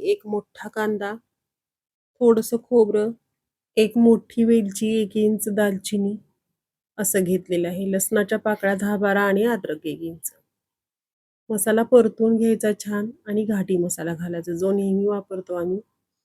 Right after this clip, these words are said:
घाटी मसाला घालायचा, परत दोन मिनिटं झाकण घालायचं. मसाले चांगले तेलामध्ये परततात, तेल सुटलं की पाणी घालायचं. तर दोन मिनिटामध्ये बघा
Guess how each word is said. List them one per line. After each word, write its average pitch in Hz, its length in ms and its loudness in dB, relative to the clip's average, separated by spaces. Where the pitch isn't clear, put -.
घाटी 214 280 0
मसाला 226 400 4
घालायचा, 220 520 2
परत 226 200 2
दोन 226 340 8
मिनिटं 226 240 4
झाकण 214 480 0
घालायचं. 208 540 0
मसाले 208 400 0
चांगले 208 440 0
तेलामध्ये 208 560 2
परततात, 214 560 -4
तेल 208 180 4
सुटलं 226 540 -2
की 226 80 -12
पाणी 185 340 0
घालायचं. 180 520 -6
तर 190 120 -8
दोन 202 260 0
मिनिटामध्ये 208 540 -2
बघा 202 260 -6